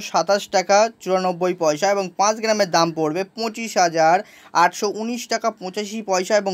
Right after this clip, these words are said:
দশ গ্রামের মূল্য পড়ে যাবে আপনার একান্ন হাজার ছশো ঊনচল্লিশ টাকা সত্তর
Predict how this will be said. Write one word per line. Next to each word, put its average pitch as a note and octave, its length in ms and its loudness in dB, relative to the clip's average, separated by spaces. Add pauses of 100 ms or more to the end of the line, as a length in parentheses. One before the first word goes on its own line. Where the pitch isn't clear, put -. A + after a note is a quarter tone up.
দশ F#3 260 4
গ্রামের A3 260 -2
মূল্য F3+ 260 -2 (140)
পড়ে D#3 160 -2
যাবে D3 260 2
আপনার C3+ 460 2 (360)
একান্ন A#3+ 560 2 (120)
হাজার F3+ 720 4 (180)
ছশো E3+ 360 -6
ঊনচল্লিশ A3 540 -8
টাকা G3+ 200 -4
সত্তর F3 380 -4